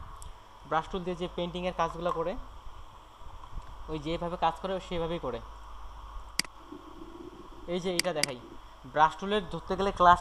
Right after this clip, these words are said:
নিতে গেলে দুই ঘন্টাতেও brush টুলের class নেওয়া শেষ হবে না, দুই ঘন্টা বা তারও বেশি।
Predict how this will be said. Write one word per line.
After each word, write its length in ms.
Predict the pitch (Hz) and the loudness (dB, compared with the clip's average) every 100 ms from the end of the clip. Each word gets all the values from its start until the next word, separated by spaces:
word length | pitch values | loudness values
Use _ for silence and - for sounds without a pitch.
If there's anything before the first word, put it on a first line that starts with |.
| 202 | 6
নিতে 160 | 190 185 | 0 2
গেলে 160 | 190 220 - - - - - - - - 151 | 4 2 2 -4 -6 -8 -10 -12 -12 -6 0
দুই 100 | 185 | 2
ঘন্টাতেও 320 | 185 196 208 190 | 4 4 2 4
brush 160 | 175 170 | 2 2
টুলের 180 | 185 180 | 0 0
class 160 | 175 160 170 | 0 0 -2
নেওয়া 140 | 160 160 | -2 -2
শেষ 80 | 147 | 0
হবে 120 | 123 117 | 0 -2
না, 40 | 117 - - - - 139 | -8 -12 -14 -14 -10 -6
দুই 100 | 156 | -2
ঘন্টা 160 | 170 185 | 2 2
বা 40 | 175 | 6
তারও 140 | 175 165 | 6 4
বেশি। 160 | 156 | 0